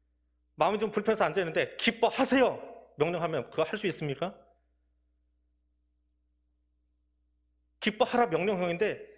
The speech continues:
이 명령 받으면 사실 불편해요. 기뻐하라라고 하는 것 자체는 당연해요. 그렇게 해야 돼요. 그 명령이니까, 주님의 말씀이니까 해야 되는데, 기뻐하지 못할 갈등 상황이 있거든요, 교회 안에. 나는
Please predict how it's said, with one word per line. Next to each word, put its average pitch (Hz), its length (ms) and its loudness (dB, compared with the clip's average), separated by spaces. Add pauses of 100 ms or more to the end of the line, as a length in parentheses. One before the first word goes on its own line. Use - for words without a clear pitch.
(120)
이 196 120 0
명령 208 320 0
받으면 175 360 -2
사실 185 280 -10
불편해요. 147 640 -6 (1000)
기뻐하라라고 247 800 2
하는 214 140 0
것 233 120 2
자체는 208 500 -2
당연해요. 196 540 2 (200)
그렇게 175 240 -2 (140)
해야 202 180 2
돼요. 151 380 2
그 190 60 -2
명령이니까, 165 640 2
주님의 202 280 0
말씀이니까 175 540 0 (420)
해야 214 180 6
되는데, 151 880 0 (960)
기뻐하지 262 380 2
못할 240 260 0
갈등 - 320 -2
상황이 190 300 2
있거든요, 139 440 -2
교회 120 240 -4
안에. 107 440 -6 (2000)
나는 185 540 0